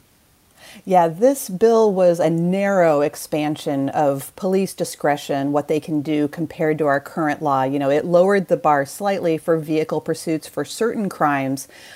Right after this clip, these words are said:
Um, here's State Senator John Lovick, a Democrat. He spoke in favor of the compromise bill that passed the Senate on Wednesday.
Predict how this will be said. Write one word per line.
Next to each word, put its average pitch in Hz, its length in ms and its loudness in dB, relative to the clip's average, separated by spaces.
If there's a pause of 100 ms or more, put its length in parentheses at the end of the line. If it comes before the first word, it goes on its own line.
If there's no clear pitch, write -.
Um, 156 240 -2
here's 240 300 -2
State 202 320 -4
Senator 180 440 0
John 143 320 -2
Lovick, 180 420 4
a 147 100 -4
Democrat. 175 760 0
He 175 80 -4
spoke 170 340 0
in 151 160 0
favor 196 480 -2
of 170 120 0
the 170 100 2
compromise 160 680 -2
bill 135 320 0
that 143 140 -6
passed - 500 -8
the 156 80 -4
Senate 139 320 -4
on 139 220 -2
Wednesday. 135 600 -4